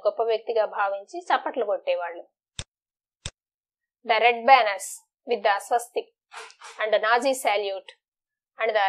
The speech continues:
ritualized around of applause after the speeches were all part of this spectacles of power. Ivi red banner, ఇక్కడ స్వస్తిక్ మార్కుతో ఉన్నటువంటి red banner అన్నమాట.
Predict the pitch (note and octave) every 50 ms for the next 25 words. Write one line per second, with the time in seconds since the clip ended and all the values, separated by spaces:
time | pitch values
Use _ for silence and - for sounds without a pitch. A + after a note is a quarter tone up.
0 | G3 G3+ G#3+ - - C#4+ B3 A#3+ A#3+ A#3 A#3 A3+ A#3 G#3+ G#3 G3 G3+ G#3+ A3 A3
1 | G#3+ B3+ D4+ - - - - - - A3+ A3 G3 F3+ F#3+ - - - - A3 A3
2 | - G#3+ G3+ G3 F#3+ F#3 - - A3+ A#3 A#3 - A#3 A#3 A#3 - A#3 G3+ G3 G#3
3 | - - G#3 G#3+ G#3+ G#3+ - G#3 G3+ G3+ - - - G3+ G#3 G#3 G#3+ A3+ - E4+
4 | F4 G#4 G#4+ _ _ _ _ _ _ _ - - - G#3+ - - - - G#3+ G#3+
5 | G3+ - G3 - - - - G#3 G3+ G3+ G3+ F#3+ E3+ - - - _ _ _ _
6 | _ _ _ _ _ - C4+ A#3+ C4+ D4 C#4 A#3 G#3+ G#3+ G#3 G#3 G#3+ A#3 A3 G3
7 | F3+ F3 - - - _ _ _ _ _ _ _ _ _ - - B3 A3+ - -
8 | - B3+ A#3+ - - - D#4+ D4+ C#4+ B3+ A#3 A3+ A3+ - - C4 - A#3+ A3+ G#3+
9 | G#3 G#3+ G3+ G3+ G#3 G#3 G#3 G3+ G#3 - F4 A4 B4 - _ _ _ _ _ _
10 | - A3 G#3+ G#3+ G#3 G3 F#3+ G3+ G#3+ G3+ G3+ G3 F#3 F3+ F3 E3+ F3 F3+ F3 F3
11 | -